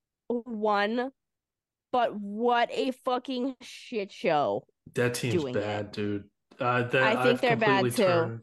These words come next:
Speaker 2: they, it's so unfortunate that they have who you could argue is the best offensive football player of all time on that team. And he's just gonna have his career, like, overshadowed by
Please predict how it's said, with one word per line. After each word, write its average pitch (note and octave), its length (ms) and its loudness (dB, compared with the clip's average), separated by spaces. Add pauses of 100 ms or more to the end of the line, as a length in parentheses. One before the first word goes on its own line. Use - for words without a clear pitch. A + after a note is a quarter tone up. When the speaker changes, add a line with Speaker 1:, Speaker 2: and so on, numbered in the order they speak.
(140)
Speaker 2:
they, D3+ 140 4
it's D#3+ 280 0
so F3 340 2
unfortunate B2+ 720 -6 (280)
that A2+ 400 0 (600)
they C3 260 4
have A#2 600 -4 (180)
who B2 400 -2
you B2 140 -4
could D3 180 0
argue A#2+ 580 0
is G#2+ 600 -6 (460)
the C3+ 100 -4
best C3 360 -2
offensive A#2 440 -4
football G#2 320 -6
player G2 320 -8
of G2+ 100 -12
all A2 120 -12
time - 240 -20 (720)
on A#2+ 160 -2
that G#2+ 200 -2
team. G2+ 360 -10 (100)
And G#2+ 340 -4
he's B2+ 320 -4
just - 200 -4
gonna B2+ 160 -2
have A#2 320 -4
his G#2+ 520 -6
career, A2 680 -2 (100)
like, A2 380 -6 (160)
overshadowed G#2 760 -2
by G2+ 300 -2